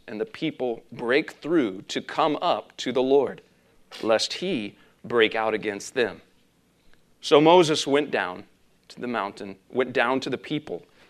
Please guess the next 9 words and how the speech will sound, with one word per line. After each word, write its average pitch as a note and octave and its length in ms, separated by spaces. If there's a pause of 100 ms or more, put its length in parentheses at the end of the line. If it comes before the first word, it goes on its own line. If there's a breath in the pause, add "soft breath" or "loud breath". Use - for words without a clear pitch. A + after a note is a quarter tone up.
(120 soft breath)
and F2+ 120
told F2+ 340
them. D2+ 240 (2250 soft breath)
Father, C3+ 280
we C3 160
pray C#3 420
and C3+ 140
we B2+ 180
ask B2 540